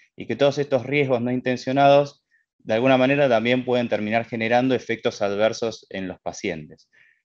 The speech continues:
Nosotros como profesionales sanitarios somos conscientes de esta situación, pero sin embargo no es común o no es rutinario, mejor dicho, que incorporemos en nuestra práctica clínica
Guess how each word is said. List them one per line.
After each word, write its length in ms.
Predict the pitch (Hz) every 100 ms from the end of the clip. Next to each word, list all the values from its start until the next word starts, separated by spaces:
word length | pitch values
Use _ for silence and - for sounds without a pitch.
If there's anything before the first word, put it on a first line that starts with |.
| -
Nosotros 500 | 113 156 160 147 135
como 640 | 107 104 101 95 92 92
profesionales 580 | 87 78 90 - 113 123
sanitarios 480 | 104 101 123 123 107
somos 320 | 143 147 110
conscientes 600 | 104 101 - 117 113 95
de 40 |
esta 180 | 107 107
situación, 520 | - 95 117 - 156
pero 160 | 143 117
sin 160 | - 123
embargo 380 | 143 156 160
no 220 | 143 127 135
es 140 | 131
común 580 | - 120 131 139 151 147 _ _ _
o 120 | - 104
no 120 | 123
es 280 | 131 - -
rutinario, 600 | 110 107 107 135 139 113
mejor 280 | 101 - 113
dicho, 300 | 123 139 127
que 60 |
incorporemos 920 | 107 101 104 92 110 147 151 127 107 101
en 80 |
nuestra 280 | 101 92 98
práctica 480 | - 113 - 107 98
clínica 600 | 117 123 135 127 131 131